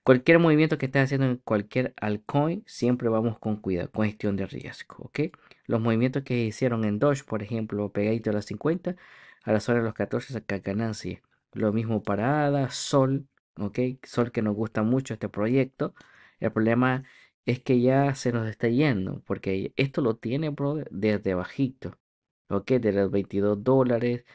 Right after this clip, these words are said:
la zona de los ocho, nueve dólares, diez dólares, todas aquellas acumulaciones que hicieron acá en esta zona,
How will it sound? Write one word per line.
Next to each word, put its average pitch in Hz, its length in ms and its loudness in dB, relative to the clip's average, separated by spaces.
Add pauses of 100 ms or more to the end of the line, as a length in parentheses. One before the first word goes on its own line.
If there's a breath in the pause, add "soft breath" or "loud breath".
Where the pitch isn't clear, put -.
(280 loud breath)
la 143 200 6
zona 151 220 2
de 131 40 4
los 113 220 2
ocho, 107 300 0
nueve 107 260 0
dólares, 107 300 2
diez 110 180 0
dólares, 104 520 2 (380)
todas 170 320 6
aquellas 143 240 2
acumulaciones 120 540 2
que 113 140 -2
hicieron 110 380 0
acá 139 280 -2
en 104 180 -4
esta 110 220 -4
zona, 147 340 -4